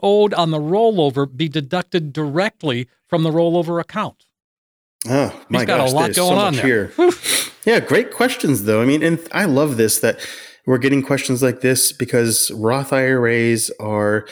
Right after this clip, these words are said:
Speaker 2: um, you know, coming to the forefront more and more these days, which is great. Um, many more people should be considering Roth conversions. If you've got four oh one Ks or I R A accounts that have been around forever,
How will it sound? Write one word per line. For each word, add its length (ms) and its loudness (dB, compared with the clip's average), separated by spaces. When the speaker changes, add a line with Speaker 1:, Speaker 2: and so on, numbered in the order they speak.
Speaker 2:
um, 580 -2
you 100 -4
know, 80 -2
coming 300 -2
to 80 0
the 100 -2
forefront 600 -2
more 280 0
and 220 -4
more 300 -2
these 240 -4
days, 360 -8
which 140 -10
is 140 -8
great. 480 -10
Um, 380 -4
many 340 2
more 240 2
people 300 -4
should 200 -2
be 80 2
considering 640 0
Roth 400 -2
conversions. 760 0
If 60 -2
you've 120 0
got 220 -2
four 280 2
oh 40 2
one 140 2
Ks 400 0
or 100 -2
I 220 -2
R 160 2
A 100 2
accounts 400 -4
that 100 -2
have 60 -4
been 100 -4
around 240 -2
forever, 480 0